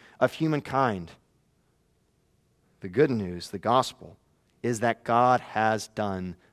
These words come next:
the impossible. He has made the impossible possible. He has moved the greatest mountains to rescue you.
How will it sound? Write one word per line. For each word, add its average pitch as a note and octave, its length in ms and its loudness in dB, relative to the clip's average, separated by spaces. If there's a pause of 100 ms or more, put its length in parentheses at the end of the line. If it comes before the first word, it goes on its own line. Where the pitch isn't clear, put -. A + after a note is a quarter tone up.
the G2 120 -6
impossible. F#2+ 680 -6 (880)
He C#3+ 180 0
has C#3+ 200 6
made D3+ 360 4
the C#3 120 2
impossible B2 760 2 (220)
possible. A#2+ 540 0 (1080)
He D#3 160 4
has D3+ 280 4
moved D3+ 560 2 (180)
the C#3+ 100 2
greatest D3+ 420 4
mountains G#2 640 0 (600)
to A#2 100 -4
rescue A#2+ 380 2
you. E2+ 260 -12